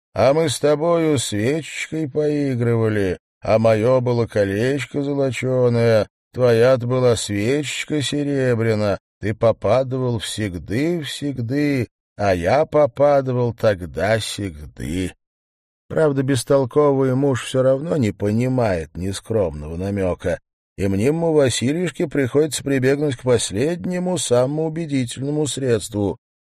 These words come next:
Тут грозен посол Васильюшка, вздымал свои платья по самый пуп, и вот молодой Ставер, сын Годинович, признал кольцо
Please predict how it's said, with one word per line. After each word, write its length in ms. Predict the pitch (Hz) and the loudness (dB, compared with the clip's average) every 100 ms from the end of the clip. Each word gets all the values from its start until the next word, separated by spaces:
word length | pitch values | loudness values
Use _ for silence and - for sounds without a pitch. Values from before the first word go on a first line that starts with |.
| _ | _
Тут 260 | 92 139 127 | 0 0 0
грозен 680 | 107 92 135 147 131 123 | 0 2 4 2 0 -2
посол 540 | - 101 - 98 135 123 | 0 -2 0 -2 -2 0
Васильюшка, 1160 | 107 - 104 143 139 123 110 - 104 95 85 - _ _ - | -2 -4 -6 -4 -2 -2 -4 -2 -2 0 -2 -8 _ _ -12
вздымал 720 | 82 76 104 104 131 135 127 | -10 -4 -2 2 2 2 2
свои 340 | - 107 113 | 0 0 0
платья 640 | 104 78 107 123 123 - 110 | 0 -2 0 0 -2 -4 -4
по 200 | 110 101 | -2 -2
самый 560 | - 104 117 113 107 | 0 0 0 0 -2
пуп, 580 | 82 92 127 135 123 - - _ _ | -4 -4 0 0 -2 -4 -18 _ _
и 140 | 90 | -2
вот 420 | 92 95 123 117 85 | 0 2 2 2 -2
молодой 760 | 90 92 95 85 113 120 107 | -4 -2 -2 0 2 2 0
Ставер, 800 | 95 - 90 85 87 110 107 98 | -2 -6 -4 -4 -2 0 0 -2
сын 320 | - 87 90 | -8 -8 -8
Годинович, 1080 | 76 67 64 - 131 135 131 127 127 120 - | -8 -12 -8 -6 -4 -4 -2 -2 0 -2 -4
признал 880 | - 135 156 139 131 123 127 135 131 | -6 -4 -2 -4 -4 -2 0 -2 -4
кольцо 1040 | - - 110 82 _ - 82 87 82 78 | -4 -2 -2 -6 _ -12 -8 -6 -6 -10